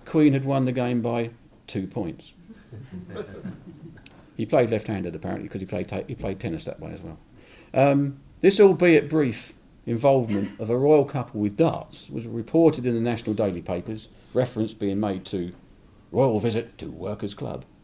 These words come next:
"The Queen beats the King at darts." And the News of the World commented that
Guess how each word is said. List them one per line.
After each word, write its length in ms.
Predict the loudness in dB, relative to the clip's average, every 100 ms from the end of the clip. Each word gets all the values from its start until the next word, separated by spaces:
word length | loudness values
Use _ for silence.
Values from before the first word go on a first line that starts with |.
| -20 -20 -20 _ _ -12
"The 80 |
Queen 380 | 0 4 6 6
beats 260 | 2 0 -6
the 80 | -4
King 320 | -2 -2 -4
at 140 | -6
darts." 560 | -8 -8 -12 -20 -20 -20 _ _ -20 _ -20 -20 -20 _ _ -4
And 100 | 0
the 60 |
News 260 | 2 0 0
of 60 |
the 60 | 0
World 260 | 2 0 0
commented 460 | 0 0 0 -2
that 240 | 0 -2